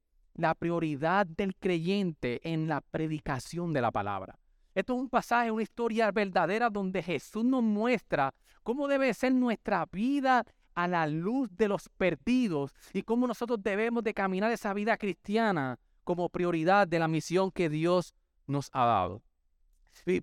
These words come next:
y por eso es que cuando nosotros empezamos desde el capítulo cuatro, los primeros versos, a,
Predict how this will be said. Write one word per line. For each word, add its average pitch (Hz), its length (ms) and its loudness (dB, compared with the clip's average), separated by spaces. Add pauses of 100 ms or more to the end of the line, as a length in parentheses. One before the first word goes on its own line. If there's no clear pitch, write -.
(140)
y 180 120 0 (400)
por 160 140 0
eso 180 160 2
es 226 60 -2
que 226 80 -2
cuando 190 240 0
nosotros 185 320 -4
empezamos 220 500 0
desde 196 200 -2
el 165 60 -4
capítulo 170 520 -2
cuatro, 190 600 0 (200)
los 175 180 2
primeros 180 420 2
versos, 151 720 0 (280)
a, 185 200 4